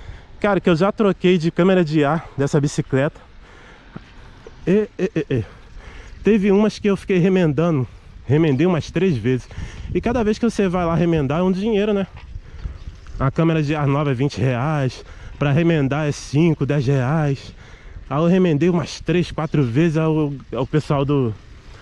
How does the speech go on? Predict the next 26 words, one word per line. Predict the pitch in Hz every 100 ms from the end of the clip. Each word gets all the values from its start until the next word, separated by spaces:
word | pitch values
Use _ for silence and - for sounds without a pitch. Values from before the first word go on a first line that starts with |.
| - - -
da | 123
oficina | 131 131 - 139
lá | 131
de | 127
bicicleta | 123 - 131
falou, | - 170 139
"Cara, | 151 170
uma | 139 135
hora | 143
tu | 165
vai | 160
ter | 170
que | -
botar | 165 160
uma | 190
nova." | 175 151 147 98 - - - - - - - - - -
Botei | 143 175 170 - 180 202 208 - - - -
uma | 180 185
nova, | 170 165 208 214 208 202 - - - - -
depois | 156 165 190 180
de |
tanto | - 220 208
tempo, | - 202 208 - - - - - - - - -
furou | - - 151 147 180
de | 180
novo. | 190 180 175 143 110